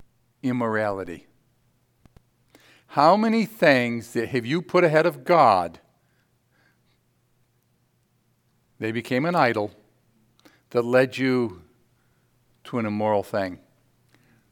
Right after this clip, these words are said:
"Well, I'm not a bad person. I didn't kill anybody."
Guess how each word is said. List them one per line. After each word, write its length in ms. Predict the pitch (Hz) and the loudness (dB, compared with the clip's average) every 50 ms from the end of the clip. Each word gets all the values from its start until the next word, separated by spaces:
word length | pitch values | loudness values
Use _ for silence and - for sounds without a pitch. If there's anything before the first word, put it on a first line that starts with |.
| _ _ | _ _
"Well, 120 | - 113 120 | -2 0 0
I'm 100 | 135 147 | 2 2
not 180 | 151 139 127 | 2 0 0
a 40 | 117 | 0
bad 320 | 98 113 110 107 104 - | -2 -2 -2 -2 -4 -4
person. 500 | - 113 107 107 - - 117 107 107 - - - | -6 -6 -6 -6 -6 -8 -10 -10 -10 -12 -16 -16
I 200 | - - - 127 | -10 -6 -6 -4
didn't 260 | 127 135 135 - 95 - | -4 -4 -6 -8 -10 -14
kill 300 | - - 113 113 127 117 | -12 -8 -8 -6 -6 -6
anybody." 560 | 95 95 92 85 82 85 85 92 98 110 | -8 -8 -10 -10 -10 -10 -10 -10 -12 -16